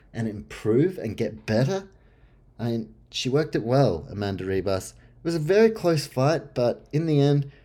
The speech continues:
she had almost double the significant strikes, although it didn't seem like it watching the fight. Um, and yeah, two takedowns for Amanda Ribas. So a very clear-cut, unanimous decision victory. And now for Amanda,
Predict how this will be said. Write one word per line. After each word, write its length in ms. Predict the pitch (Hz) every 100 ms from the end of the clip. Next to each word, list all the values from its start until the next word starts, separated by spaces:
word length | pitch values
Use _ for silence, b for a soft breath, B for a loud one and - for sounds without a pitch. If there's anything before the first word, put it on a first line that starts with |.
| B
she 180 | - 127
had 380 | 127 131 135 - - - - 113
almost 400 | 131 147 - -
double 480 | 107 117 120 104 - B B _ -
the 100 | 92
significant 580 | - 98 101 - 95
strikes, 720 | - - - 101 147 143 - - -
although 140 | 175
it 120 | 156
didn't 200 | 147 220
seem 500 | - - - 123 143
like 240 | 151 151 170
it 180 | 175 113
watching 360 | 127 131 123
the 60 | 107
fight. 440 | - 110 135 135 - b b b b -
Um, 380 | 113 113 113 -
and 460 | 110 110 110 107 -
yeah, 160 | 104
two 260 | 90 - 123
takedowns 640 | - 110 107 98 87 85
for 120 | - 87
Amanda 360 | 95 95 90
Ribas. 380 | 87 92 98 92
So 420 | - - 120 113 - B B
a 40 | 156
very 220 | 226 220
clear-cut, 840 | 220 - 165 160 - 156 143 - 117
unanimous 640 | 120 113 120 139 143 -
decision 480 | 139 135 139 139 139
victory. 540 | 143 143 147 147 139 B B 113
And 120 | 107
now 200 | 143 220
for 180 | 214 226
Amanda, 580 | 135 123 160 131 92